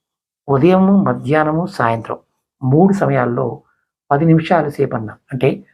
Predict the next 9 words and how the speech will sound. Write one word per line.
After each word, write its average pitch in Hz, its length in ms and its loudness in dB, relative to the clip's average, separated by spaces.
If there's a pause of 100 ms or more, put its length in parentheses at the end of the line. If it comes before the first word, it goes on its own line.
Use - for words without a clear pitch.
(140)
సూర్యోదయ 151 340 4
సమయంలో, 127 560 -2 (140)
సూర్యుడు 143 480 0
మధ్యాహ్నం 127 400 0
పన్నెండు 135 280 0
గంటలప్పుడు 123 420 -4 (420)
సూర్యుడు 160 240 0
అస్తమించే 135 400 -2
సమయంలో 113 400 -10